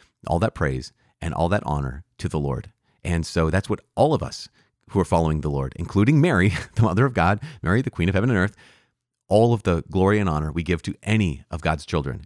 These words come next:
including Judith, including ourselves, including Mary, it all goes, all goes to the Father. It all goes to the Son. It all goes to the Holy Spirit. Whenever we praise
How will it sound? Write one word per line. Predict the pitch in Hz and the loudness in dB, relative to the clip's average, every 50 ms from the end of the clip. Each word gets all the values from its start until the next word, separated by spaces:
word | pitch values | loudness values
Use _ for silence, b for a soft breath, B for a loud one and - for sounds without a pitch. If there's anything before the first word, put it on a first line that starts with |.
| - | -12
including | - 78 - - 90 92 107 107 | -12 -10 -4 -2 0 2 2 2
Judith, | 90 82 69 - - - _ _ _ _ | 2 0 -2 -4 -6 -12 _ _ _ _
including | - 85 - 98 95 107 117 | -10 -6 -2 0 0 2 2
ourselves, | 117 107 - - 139 107 78 - - | 2 0 0 0 0 0 -2 -4 -6
including | - 87 - - 92 92 104 110 104 | -8 -8 -4 -2 0 0 2 0 0
Mary, | 85 71 67 62 50 - - b b b b b b b b b | 0 -2 -2 -6 -8 -12 -16 b b b b b b b b b
it | - 92 - _ - | -10 -10 -10 _ -6
all | - 98 98 101 98 101 | -4 0 2 2 2 2
goes, | 95 87 92 78 73 69 69 - - - - _ _ _ _ _ _ _ _ _ _ _ _ _ - | 0 0 0 -2 -2 -2 -6 -10 -14 -18 -18 _ _ _ _ _ _ _ _ _ _ _ _ _ 0
all | 98 104 104 | 2 4 4
goes | - 90 80 73 - | 4 4 0 0 -2
to | 85 76 | -4 -8
the | 65 | -6
Father. | - 73 60 55 - - - | -4 -4 -4 -4 -4 -8 -12
It | - 92 90 | -10 -10 -4
all | 82 95 98 98 | 0 0 2 2
goes | 92 95 87 - | 2 0 0 0
to | - | -2
the | 82 80 | -4 -6
Son. | 78 - 80 73 73 | -4 -4 -4 -4 -2
It | 71 | 0
all | 78 82 87 90 | 0 2 2 2
goes | 82 85 82 80 | 2 0 0 -2
to | - - | -2 -4
the | 78 73 | -6 -4
Holy | 71 73 73 71 | -4 -4 -4 -4
Spirit. | - - - 69 65 64 - - B B B B | -4 -6 -8 -6 -6 -8 -8 -12 B B B B
Whenever | 85 90 95 98 120 | 0 2 2 2 2
we | 110 113 101 | 2 0 0
praise | - - - 92 90 104 117 123 127 - | -2 -2 0 2 2 2 2 0 -2 -6